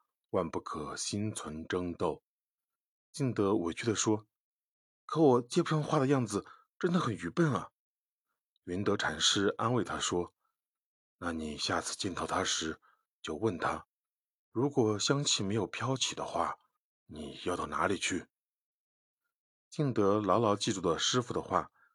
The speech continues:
兴冲冲去找那个小和尚。净德问出了和上次一样的问题，等着小和尚给他同样的答案。谁知小和尚却答道：“寺中的草药没了，我要到山间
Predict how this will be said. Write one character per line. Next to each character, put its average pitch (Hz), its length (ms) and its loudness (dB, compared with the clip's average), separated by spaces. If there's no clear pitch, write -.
兴 143 280 -2
冲 127 180 -2
冲 123 260 -2
去 - 160 -6
找 90 140 -2
那 80 100 -4
个 80 120 -2
小 73 180 -2
和 78 240 -4
尚。 85 240 0
净 92 240 -4
德 85 300 -2
问 113 260 -2
出 - 140 -4
了 90 60 0
和 - 160 -8
上 107 220 -2
次 82 340 -6
一 - 160 -14
样 110 140 -2
的 110 80 -2
问 90 220 -2
题， - 300 -16
等 110 120 -4
着 127 100 -2
小 95 180 2
和 87 140 -6
尚 104 320 2
给 104 120 -8
他 95 120 -6
同 - 200 -8
样 113 60 0
的 107 80 4
答 71 220 -6
案。 92 240 -2
谁 123 180 0
知 139 220 0
小 107 200 0
和 85 200 -4
尚 104 340 2
却 - 140 -6
答 76 200 -6
道 92 300 0
：“寺 - 240 -2
中 107 180 -2
的 107 200 -2
草 - 280 -4
药 131 100 0
没 82 220 -2
了， 78 220 -4
我 104 140 -4
要 120 100 2
到 113 180 0
山 131 260 2
间 127 380 0